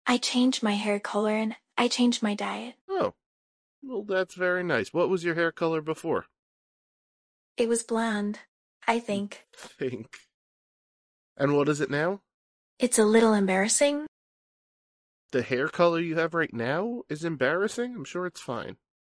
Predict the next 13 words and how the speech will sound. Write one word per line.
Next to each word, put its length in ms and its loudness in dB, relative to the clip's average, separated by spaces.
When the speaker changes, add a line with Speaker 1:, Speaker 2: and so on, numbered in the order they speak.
Speaker 1:
Okay. 420 0
Nods, 580 2
biting 260 4
my 160 2
lip. 240 0
My 120 6
hair 240 6
color 320 4
is 160 4
green. 520 4
Speaker 2:
That's 300 -2
fine. 480 -4
It's 240 -6